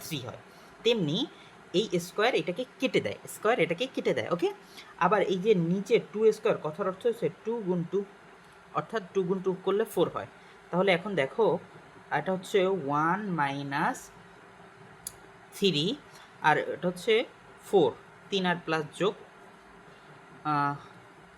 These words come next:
ওয়ান আর তিন হচ্ছে চার। এখন দেখো একটু, এই যে এখানে একটা প্লাস একটা মাইনাস, বিয়োগ করলে দেখবা মাইনাস টু থাকে, মাইনাস টু থাকে, ক্যালকুলেটর চাপ দিবা, দেখবা মাইনাস টু আসে।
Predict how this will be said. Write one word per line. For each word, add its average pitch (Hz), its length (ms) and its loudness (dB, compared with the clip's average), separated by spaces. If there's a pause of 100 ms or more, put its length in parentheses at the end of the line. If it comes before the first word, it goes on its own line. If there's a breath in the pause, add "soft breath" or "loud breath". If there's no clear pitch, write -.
ওয়ান 196 220 4
আর 185 60 -2 (120)
তিন 185 120 0 (100)
হচ্ছে 170 220 -4 (180)
চার। 123 160 2 (140)
এখন 165 220 -6
দেখো - 260 -2
একটু, 254 140 -8 (880 loud breath)
এই 247 120 -4
যে 202 60 6 (140)
এখানে 196 220 -6 (160)
একটা 233 220 -2 (220)
প্লাস 160 320 4 (180)
একটা 175 240 -4
মাইনাস, 127 260 -4 (200)
বিয়োগ 202 260 4
করলে 233 160 0 (100)
দেখবা 151 180 -2 (100)
মাইনাস 156 300 -4 (100)
টু 254 80 -12 (120)
থাকে, 110 260 -6 (320)
মাইনাস 135 400 -2 (220)
টু 240 60 -6 (140)
থাকে, - 200 -6 (100)
ক্যালকুলেটর 170 500 -2
চাপ 147 180 -2
দিবা, 170 220 -4
দেখবা 156 240 -4
মাইনাস 156 320 -6
টু 240 60 -12 (120)
আসে। - 180 -12